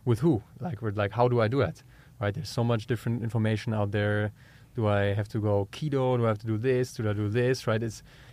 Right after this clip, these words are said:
it's so much information out there, and, and we try to just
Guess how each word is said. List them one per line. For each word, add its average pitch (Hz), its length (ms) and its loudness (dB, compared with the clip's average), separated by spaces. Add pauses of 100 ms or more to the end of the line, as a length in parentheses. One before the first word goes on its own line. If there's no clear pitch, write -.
it's 104 120 -4
so 127 160 0
much 139 160 2
information 113 640 0
out 127 200 -4
there, 131 260 0
and, 113 200 0 (360)
and 107 260 0
we 123 400 0
try 113 380 0
to 107 340 -2
just 104 220 -4